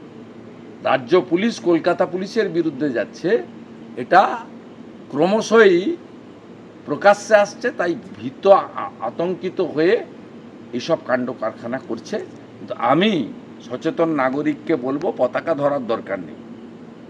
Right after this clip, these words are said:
আন্দোলনটা করুন নেতাজির পথে, তাহলেই শিক্ষা হবে।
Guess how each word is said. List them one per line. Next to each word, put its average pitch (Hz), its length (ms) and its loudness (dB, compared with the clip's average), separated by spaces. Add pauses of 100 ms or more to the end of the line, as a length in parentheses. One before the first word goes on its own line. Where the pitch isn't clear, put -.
(360)
আন্দোলনটা 139 500 2
করুন 151 280 -2
নেতাজির 131 440 0 (100)
পথে, 180 300 -4 (220)
তাহলেই 110 300 -2
শিক্ষা - 400 -12
হবে। - 360 -16